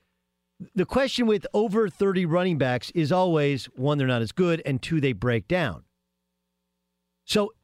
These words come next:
he had been breaking down previous, but he's had a year away from the sport. Does his body become more resilient towards breaking down, or is it more likely to break down because he's had a year away from football? The answer to this is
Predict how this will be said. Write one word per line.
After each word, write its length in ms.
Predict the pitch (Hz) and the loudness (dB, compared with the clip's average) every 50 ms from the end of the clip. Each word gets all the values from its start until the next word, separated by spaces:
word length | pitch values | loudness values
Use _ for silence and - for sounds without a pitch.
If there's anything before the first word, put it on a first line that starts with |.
| _ _ _ _ | _ _ _ _
he 300 | _ - - 240 262 247 | _ -8 -2 0 2 2
had 140 | 240 233 185 | 2 2 0
been 160 | 196 190 180 | 0 0 0
breaking 400 | 131 180 202 202 - 196 202 185 | 2 2 0 0 0 -2 -2 0
down 200 | 175 170 165 160 | 0 0 0 0
previous, 380 | - - 175 185 165 156 127 - | -2 -2 0 0 0 0 -2 -2
but 180 | - - 165 | -2 -2 0
he's 160 | 160 151 117 | 0 -2 -2
had 240 | - 113 170 180 175 | -2 0 0 2 2
a 60 | 175 | 0
year 400 | 160 135 127 131 151 170 175 175 | 0 -2 -2 -2 -2 0 0 0
away 340 | 185 - 156 135 151 156 160 | -2 -2 -2 0 0 0 -2
from 180 | 143 - - 131 | -2 -4 -4 -4
the 60 | 123 | -4
sport. 520 | - - - 240 240 214 180 170 151 - - - _ _ _ _ _ _ _ - | -4 -6 -4 -2 0 0 0 -2 -4 -6 -14 -20 _ _ _ _ _ _ _ -2
Does 220 | 160 165 165 131 | -2 0 0 0
his 140 | 147 175 151 | -2 -2 -2
body 280 | 110 - 175 180 190 180 | 0 0 0 0 0 0
become 320 | 160 170 - - 175 165 | -2 -2 -2 -2 -2 0
more 360 | 160 151 143 151 170 185 190 | 0 0 0 2 2 2 0
resilient 640 | 175 170 165 143 113 113 180 226 226 202 180 175 151 | 0 0 0 0 0 0 0 2 2 2 0 -2 -2
towards 280 | - 151 165 160 127 104 | -2 0 0 0 0 -2
breaking 360 | - 170 165 147 120 156 165 | -2 -2 -2 0 -2 -2 0
down, 280 | 185 214 214 220 214 208 | 0 2 2 0 0 -2
or 180 | - 196 185 190 | 0 0 0 0
is 120 | 180 156 | 0 -2
it 80 | 226 226 | -2 -2
more 200 | 214 196 196 190 | 0 0 0 0
likely 420 | 180 190 214 247 269 - - 233 | 2 2 2 0 0 -2 -2 -2
to 60 | 185 165 | -2 0
break 220 | 143 160 151 117 | 2 0 0 0
down 300 | - 156 151 151 151 131 - - - - - | 0 0 0 0 0 -4 -6 -14 -14 -8 -4
because 300 | 165 143 - 190 180 156 | -4 -2 0 0 0 0
he's 140 | 175 160 123 | 0 0 0
had 120 | 170 170 | 0 0
a 60 | 165 | 2
year 160 | 147 156 165 | 2 0 2
away 180 | 160 143 151 143 | 2 2 0 0
from 160 | - - 120 | -2 -2 -4
football? 480 | - 190 190 - - 110 80 90 104 - _ _ _ _ _ _ _ _ _ _ - | -2 -2 -2 -2 -2 -4 -4 -6 -10 -16 _ _ _ _ _ _ _ _ _ _ -4
The 160 | 175 185 233 | 0 0 2
answer 240 | 269 277 - - 220 | 2 0 0 -2 -2
to 80 | 165 156 | -2 0
this 260 | 165 185 175 - - | 0 0 0 0 0
is 220 | 175 165 127 - | 0 -2 -2 -4